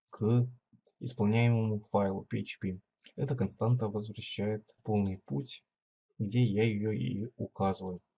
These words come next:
Дальше есть константа dir. Ну, по сути, то же самое, что и файл, только в конце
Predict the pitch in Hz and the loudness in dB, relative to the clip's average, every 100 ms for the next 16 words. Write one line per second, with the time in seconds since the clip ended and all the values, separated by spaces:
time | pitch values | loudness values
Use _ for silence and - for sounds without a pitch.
0 | _ _ _ _ _ - 110 104 101 - | _ _ _ _ _ -4 0 0 -2 -8
1 | - 101 98 95 98 _ _ _ _ - | -6 -2 -2 -2 -6 _ _ _ _ -10
2 | 101 107 104 - _ _ _ _ _ _ | -6 -2 -4 -6 _ _ _ _ _ _
3 | _ _ _ _ _ 117 110 - 104 101 | _ _ _ _ _ -2 -2 0 2 2
4 | 101 98 98 127 127 160 175 - _ _ | 0 -4 -2 2 2 4 -2 -4 _ _
5 | - 110 104 101 110 104 101 104 101 - | -4 -4 -2 -2 0 -2 -4 -4 -4 0
6 | 104 98 98 95 - _ 104 101 98 98 | 2 2 0 -2 -10 _ -2 -2 -2 -4
7 | - _ - 143 156 151 - _ - 123 | -8 _ 0 0 2 -4 -10 _ 2 2
8 | 123 117 113 110 120 113 117 - 117 110 | 4 2 2 2 0 0 -2 0 2 2